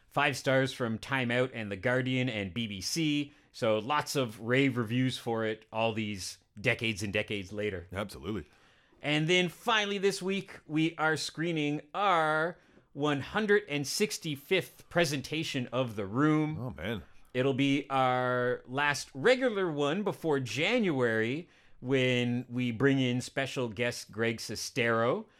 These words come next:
Speaker 1: who will be here January fifth, sixth, and seventh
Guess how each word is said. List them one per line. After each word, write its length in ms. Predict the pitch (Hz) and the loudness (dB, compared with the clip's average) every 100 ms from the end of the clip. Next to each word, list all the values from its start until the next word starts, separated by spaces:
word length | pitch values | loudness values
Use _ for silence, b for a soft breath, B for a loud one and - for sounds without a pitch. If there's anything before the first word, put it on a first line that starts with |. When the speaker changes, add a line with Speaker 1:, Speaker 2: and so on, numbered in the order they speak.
| b b - | b b -2
Speaker 1:
who 140 | 131 | 0
will 140 | 127 | 0
be 200 | 104 123 | 0 0
here 220 | 113 120 117 | 0 -2 -2
January 640 | 117 117 113 110 113 110 | -2 -2 -2 -2 -2 -4
fifth, 460 | - 131 127 - - | -2 -4 -4 -10 -14
sixth, 480 | - 165 151 - - - | -8 -6 -6 -8 -12 -6
and 260 | 196 180 | -4 -4
seventh 600 | - - 156 151 151 - | -4 -2 -2 -2 -6 -14